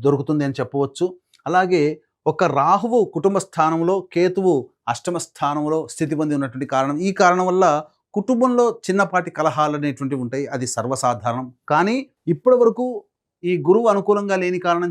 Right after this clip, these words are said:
చేత కుటుంబ కలహాలు మానసికంగా బాధ పెడితే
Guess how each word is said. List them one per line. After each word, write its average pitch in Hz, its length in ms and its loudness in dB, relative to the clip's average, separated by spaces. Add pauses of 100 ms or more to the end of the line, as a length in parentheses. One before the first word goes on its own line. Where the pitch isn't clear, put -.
చేత 170 200 -2 (800)
కుటుంబ 240 300 2 (100)
కలహాలు 185 460 4 (460)
మానసికంగా 185 540 0 (120)
బాధ 147 180 2 (120)
పెడితే 143 280 -6